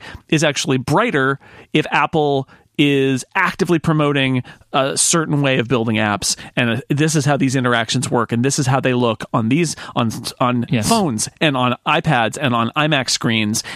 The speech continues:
Speaker 1: and how it all works together than what we have now, which is really this just kind of, like, coasting on the past. And, you know, it, it, it's, I think it's a mess and fragmented in part because Apple's attention has been elsewhere and the Mac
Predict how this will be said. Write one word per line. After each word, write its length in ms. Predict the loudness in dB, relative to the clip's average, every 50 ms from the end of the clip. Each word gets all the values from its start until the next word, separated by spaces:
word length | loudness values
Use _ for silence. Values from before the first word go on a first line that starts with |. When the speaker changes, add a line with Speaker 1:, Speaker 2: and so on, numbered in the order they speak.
| -4 -2
Speaker 1:
and 140 | 0 0 2
how 160 | 2 2 2
it 20 |
all 220 | 2 2 2 0 0
works 260 | 0 -2 -2 -4 -4
together 540 | -2 0 0 0 2 2 2 0 0 -2 -4 -8 -16 -18 -18 -20 -4
than 460 | _ 0 0 2 2 2 2 2 2 0
what 160 | 0 0 2
we 80 | 2
have 240 | 2 2 0 0 0
now, 280 | 0 0 2 2 0 0
which 220 | 0 -2 0 0
is 100 | 0 0
really 260 | 0 0 0 2 0
this 220 | 0 0 -2 -2 0
just 220 | -2 -2 -2 0
kind 180 | 0 -2 0 0
of, 60 | 0
like, 320 | -2 -2 -2 -6 -10 -10
coasting 720 | -8 -2 0 0 0 0 -2 -2 -2 -2 -2 -2 -4 -6 -8 -12 -18 -20 -6 _
on 480 | -2 0 0 0 0 0 -2 -2 -4 -6 -8 -18 -20 -8 -4
the 100 | -2 -2
past. 760 | 0 0 0 0 2 2 0 0 -2 -2 -4 -6 -6 -6 -12 -14 -18 -20 -20 -20 -12 _ -2
And, 520 | 0 0 2 0 0 0 0 -2 -2 -4 -8 _
you 180 | -4 0 0 0
know, 180 | 0 0 -2 -2
it, 200 | -2 -4 -2 -2
it, 200 | -2 -4 -4 -4 _
it's, 240 | -2 -2 -2 -2 -2 -2
I 140 | -2 0 0
think 160 | 0 0 -2
it's 160 | -2 -4 -6 -4
a 80 | -2 0
mess 380 | 0 2 2 0 0 -2 -2
and 180 | -2 -2 -2 -2
fragmented 580 | 0 0 0 0 0 0 0 0 0 0 -2 0
in 180 | -2 -4 -4 -4
part 400 | -6 -2 -2 0 0 0 -2 -2
because 580 | -4 -4 0 0 2 2 2 2 0 -2 -4 -8 -10 -16 -18 -20 -10 -2 0
Apple's 380 | 0 0 2 0 0 0 -2 -4
attention 360 | -4 -2 0 0 0 0 0
has 100 | 0 0
been 140 | 0 0 0
elsewhere 480 | 0 0 -2 0 0 0 0 0 0 -2 -2
and 140 | 0 0
the 60 | 0 0
Mac 400 | 0 0 0 0 -2 -6 -10